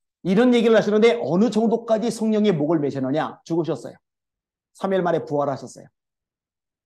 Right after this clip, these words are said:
물을 걸어 잠그고 떨고 있는 제자들이 나타나세요. 나타나신 다음에 예수님이 첫 번째 하신 말씀, "두려워하니까 너에게 평강이 있을지어다." 두 번째 하신 말씀, "너에게 평강이 있을지어다." 진정됐어요? 그 다음에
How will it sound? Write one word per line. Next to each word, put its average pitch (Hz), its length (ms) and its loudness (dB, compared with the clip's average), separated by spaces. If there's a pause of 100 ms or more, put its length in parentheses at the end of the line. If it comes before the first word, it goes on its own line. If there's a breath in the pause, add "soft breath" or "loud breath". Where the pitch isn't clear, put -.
(320)
물을 220 300 4
걸어 180 200 4
잠그고 196 320 4
떨고 202 220 2
있는 196 120 4
제자들이 156 520 2
나타나세요. 120 680 -8 (260)
나타나신 180 560 0
다음에 196 480 2
예수님이 165 460 0
첫 190 160 -8
번째 175 200 0
하신 160 160 -4
말씀, 190 420 0
"두려워하니까 160 800 4
너에게 147 300 2
평강이 156 340 -2
있을지어다." 113 500 -8
두 156 120 2
번째 160 260 2
하신 147 220 -4
말씀, 214 460 0
"너에게 151 280 2
평강이 175 300 0
있을지어다." 117 500 -8 (120)
진정됐어요? 160 840 0 (400)
그 170 100 0
다음에 214 500 4